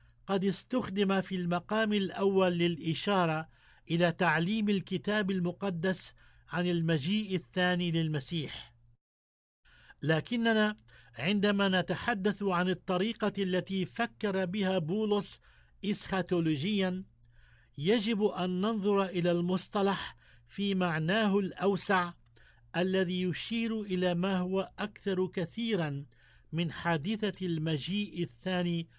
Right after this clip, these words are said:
منفردة. وكما سنرى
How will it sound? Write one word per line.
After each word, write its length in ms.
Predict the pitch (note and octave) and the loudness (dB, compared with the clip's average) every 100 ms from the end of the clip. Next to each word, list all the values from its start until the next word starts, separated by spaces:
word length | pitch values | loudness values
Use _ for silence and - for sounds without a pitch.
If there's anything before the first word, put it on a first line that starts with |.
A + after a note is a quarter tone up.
| _ | _
منفردة. 920 | C#3 D3+ C#3 - D#3 F3+ E3 - B2+ G2+ F2+ _ _ _ _ _ - - - | -4 -4 -4 -4 -4 -2 -4 -4 -10 -12 -20 _ _ _ _ _ -20 -20 -2
وكما 500 | F3+ G#3 A#3+ A#3 A3+ | -2 0 -2 0 0
سنرى 560 | A3+ A#3 A3 G#3 G#3 | 0 0 2 2 0